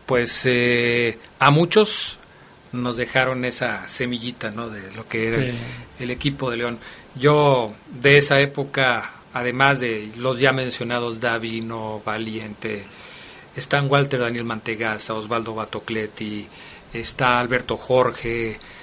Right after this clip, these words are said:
Speaker 1: todos ellos de los, de los de la
Speaker 2: Los,
Speaker 1: Legión,
Speaker 2: los, los Razo,
Speaker 1: los hermanos Arturo y Daniel Razo.
Speaker 2: Carlos Gómez, que
Speaker 1: Estaba
Speaker 2: en paz
Speaker 1: también
Speaker 2: descanse.
Speaker 1: por ahí Lupillo Díaz, ¿no?
Speaker 2: Lupillo Díaz empezaba,
Speaker 1: En
Speaker 2: Lupillo
Speaker 1: esa
Speaker 2: Díaz, sí,
Speaker 1: época.
Speaker 2: sí,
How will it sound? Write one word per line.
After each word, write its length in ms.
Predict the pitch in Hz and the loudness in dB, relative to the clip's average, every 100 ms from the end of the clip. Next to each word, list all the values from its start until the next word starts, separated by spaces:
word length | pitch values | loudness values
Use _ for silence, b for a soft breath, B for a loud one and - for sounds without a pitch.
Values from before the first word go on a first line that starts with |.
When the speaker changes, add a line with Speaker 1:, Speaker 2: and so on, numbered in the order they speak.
| B - - - | B -20 -20 2
Speaker 1:
todos 320 | 254 285 - | 2 4 6
ellos 500 | 247 233 170 - - | 6 6 0 -2 -2
de 100 | 135 | 2
los, 440 | 127 127 - - - | 2 0 -4 -10 -4
de 120 | 139 | 2
los 160 | 139 139 | 4 6
de 80 | 147 | 6
la 80 | |
Speaker 2:
Los, 40 | 143 | 6
Speaker 1:
Legión, 480 | 139 139 160 165 156 | 4 4 6 6 2
Speaker 2:
los, 280 | 139 120 | -2 -4
los 180 | 117 117 | -6 -6
Razo, 840 | 120 131 131 - 123 123 120 120 120 | 0 2 2 -2 -8 -8 -6 -6 -2
Speaker 1:
los 260 | 127 139 | 2 4
hermanos 720 | 139 131 131 131 120 - - - | 2 0 0 -2 -4 -8 -12 -10
Arturo 300 | 117 131 127 | -8 -4 -2
y 40 | |
Daniel 300 | 117 110 113 | -2 -4 -6
Razo. 440 | 110 117 113 - 110 | 0 0 0 -2 -4
Speaker 2:
Carlos 400 | 110 107 101 104 | -4 -6 -10 -8
Gómez, 480 | 113 117 113 110 - | -6 -4 -6 -8 -12
que 180 | 107 | -2
Speaker 1:
Estaba 280 | 147 143 175 | 0 6 6
Speaker 2:
en 20 | |
paz 80 | 170 | 6
Speaker 1:
también 240 | 151 147 165 | 4 2 4
Speaker 2:
descanse. 80 | |
Speaker 1:
por 120 | 160 147 | 4 4
ahí 140 | 147 | 4
Lupillo 380 | 151 139 143 139 | 2 2 4 4
Díaz, 340 | 147 156 131 | 6 6 4
¿no? 180 | 123 143 | 2 0
Speaker 2:
Lupillo 220 | 170 165 | 4 6
Díaz 220 | 160 170 | 6 4
empezaba, 380 | 165 135 123 170 | 2 -4 -2 -2
Speaker 1:
En 60 | 175 | -2
Speaker 2:
Lupillo 180 | 123 135 | -2 0
Speaker 1:
esa 120 | 131 | 2
Speaker 2:
Díaz, 120 | 131 143 | 2 2
sí, 80 | 135 | 0
Speaker 1:
época. 320 | 123 135 - | 0 0 0
Speaker 2:
sí, 80 | - | -6